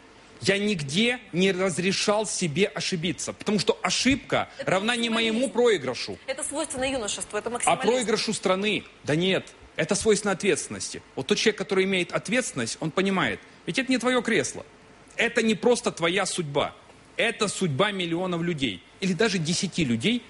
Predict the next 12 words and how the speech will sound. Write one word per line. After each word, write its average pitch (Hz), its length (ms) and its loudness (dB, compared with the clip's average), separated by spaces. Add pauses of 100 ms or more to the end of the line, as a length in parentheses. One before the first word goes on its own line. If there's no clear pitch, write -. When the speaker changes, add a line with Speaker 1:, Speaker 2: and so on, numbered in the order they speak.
Speaker 1:
которым 165 300 2
тебе 196 220 0
поручено 165 420 0
за 131 120 0
них 147 180 0
отвечать. 123 400 -4 (520)
Касательно 240 400 0
этой 226 180 0
кампании, 120 480 -2
что 254 260 0
я 208 160 4
понял? 104 400 -4